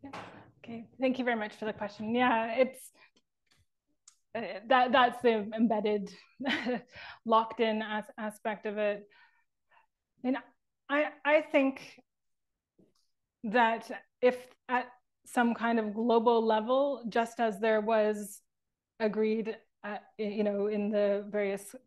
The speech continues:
um, conferences of the parties on, on climate change, that we need to phase out fossil fuels, so a mandate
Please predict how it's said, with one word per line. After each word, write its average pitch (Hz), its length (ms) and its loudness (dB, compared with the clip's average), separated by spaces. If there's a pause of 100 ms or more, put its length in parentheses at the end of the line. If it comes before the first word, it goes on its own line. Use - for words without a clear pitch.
(120)
um, 196 400 -10 (380)
conferences 202 520 -4 (540)
of 185 100 -14
the 196 60 -16
parties 208 500 -2 (200)
on, 202 300 -12
on 196 60 -8
climate 208 340 -6
change, 208 540 -8 (1300)
that 226 180 2 (360)
we 220 100 2
need 240 240 4
to 214 60 -12
phase 214 280 2
out 202 200 -2
fossil 208 280 -4
fuels, 202 580 -6 (480)
so 202 120 -6
a 196 40 -2
mandate 220 640 0